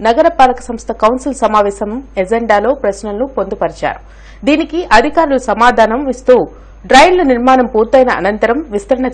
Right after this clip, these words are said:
చేపడతామని చెప్పారు. అయితే రహదారికి ఇరువైపులా విస్తరణ పనులు పూర్తి చేసి ఎనభై అడుగుల రోడ్డుగా అభివృద్ధి చేయాలని వెంకటరెడ్డి విన్నవించారు. దీంతో కార్పొరేటర్ విజ్ఞప్తి మేరకు ఏటగ్రహారం ప్రధాన రహదారి విస్తరణ పనులకు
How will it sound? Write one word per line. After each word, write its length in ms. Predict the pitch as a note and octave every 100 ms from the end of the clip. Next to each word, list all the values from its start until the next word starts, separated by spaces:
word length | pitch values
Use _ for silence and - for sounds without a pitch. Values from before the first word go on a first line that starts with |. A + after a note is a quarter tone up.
| A#3
చేపడతామని 540 | G#3 A3 A3 G3+ G3+
చెప్పారు. 420 | G3 - - D#3+ - - - - -
అయితే 320 | B3 - F4
రహదారికి 560 | E4+ C4 E4+ F4 F4 C4
ఇరువైపులా 460 | B3+ C#4+ C#4+ B3+ C#4+
విస్తరణ 340 | B3+ B3+ C#4+ C4+
పనులు 300 | A#3 A3+ A3
పూర్తి 340 | - A#3 C4 A#3+
చేసి 360 | A#3 - C#4+ D4+
ఎనభై 280 | G#3 A#3 D4
అడుగుల 300 | C#4+ C#4 B3
రోడ్డుగా 480 | A3 A#3 A#3+ A3+ G#3+ -
అభివృద్ధి 360 | F#3+ G3 A3 A#3+ -
చేయాలని 420 | A3 G#3+ G#3+ E3+ - - - -
వెంకటరెడ్డి 580 | C4 D4+ F4+ B3 G3 G#3+
విన్నవించారు. 800 | G3+ F#3 G3+ E3+ F3 D3+ - - - -
దీంతో 320 | F#3 B3+ C#4+ F#4+ -
కార్పొరేటర్ 560 | C4+ D#4 D#4 D4 C#4 A3
విజ్ఞప్తి 440 | G3+ A3 C#4 C#4+
మేరకు 480 | A#3+ A3+ A3 C4 E4+ -
ఏటగ్రహారం 600 | A#3 C#4+ C4 B3 B3 A3+
ప్రధాన 420 | G#3+ G3 A#3 C#4
రహదారి 520 | A3+ A3 A3+ A3 E3 - F#3+
విస్తరణ 380 | G3+ - A#3 A3
పనులకు 500 | G#3 G#3 G#3 D4